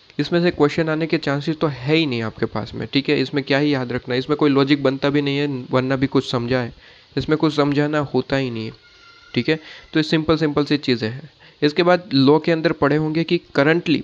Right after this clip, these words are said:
presently, जैसे कि हमारा इंडिया एकदम इंडिपेंडेंट बन चुका है, तो कहते हैं कि आपके पास में सीएनएजी, अभी currently सीएनएजी, जिसे हम फुल फॉर्म में कहते हैं Controller and Auditor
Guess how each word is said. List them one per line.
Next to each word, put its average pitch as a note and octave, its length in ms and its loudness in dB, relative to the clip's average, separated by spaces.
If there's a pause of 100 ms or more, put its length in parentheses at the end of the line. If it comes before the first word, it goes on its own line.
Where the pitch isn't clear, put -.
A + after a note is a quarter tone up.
presently, C3+ 520 2 (140)
जैसे B2+ 320 2
कि C#3+ 100 0
हमारा C#3 280 2
इंडिया C3 340 0
एकदम C3+ 360 -2
इंडिपेंडेंट C3+ 600 -2
बन C3 160 2
चुका C#3+ 260 -2
है, A2+ 160 -6 (400)
तो D3+ 80 4
कहते D#3 280 2
हैं F3 100 2
कि E3 100 0
आपके D3 240 0
पास C#3+ 360 0
में C#3+ 200 0 (120)
सीएनएजी, D#3 680 0 (340)
अभी C3 240 4 (100)
currently C#3+ 400 2
सीएनएजी, C#3+ 800 -2 (360)
जिसे C3 300 0
हम C#3+ 120 2
फुल C3+ 180 4
फॉर्म C#3 200 0
में C3+ 100 0
कहते C3+ 240 0
हैं D3 100 -4
Controller C#3 540 -2 (100)
and C3+ 240 -4
Auditor A#2+ 400 0